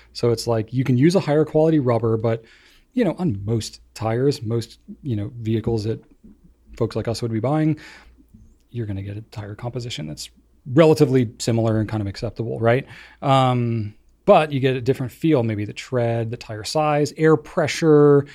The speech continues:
the suspension, tuning, stuff like that, all influence how the feel of the car is when you drive it. So yes, it's a factor, like, the tipping is a factor, but it's a lot of what's done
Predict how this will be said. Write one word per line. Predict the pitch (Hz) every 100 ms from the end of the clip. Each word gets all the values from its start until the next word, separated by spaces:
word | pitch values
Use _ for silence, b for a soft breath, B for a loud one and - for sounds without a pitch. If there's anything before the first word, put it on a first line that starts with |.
| B B B B
the |
suspension, | 123 123 - - 151 139 - 143 139
tuning, | - - 135 131 127 120
stuff | 123 117
like | 107
that, | 113 107 - _ _ _ _ _ -
all | 139 139 139 139 135 -
influence | 120 - 117 104
how | 120 110
the | 110
feel | - - 120 110 104 104 -
of | 113 110
the |
car | 123 117 123 -
is | 131 131 120
when | 127 104
you | 98
drive | - - -
it. | - - B B B B
So | - 135 120 117 113 113 -
yes, | 120 147 160 -
it's | - -
a | 117
factor, | - 107 101 - 151
like, | 139 107
the | 117
tipping | 120 - 113
is | 110
a | 107
factor, | - 101 - 147
but | 131
it's | 113
a | 123
lot | 135 151
of | 147 110
what's | 117 117
done | 110 113 110 107 107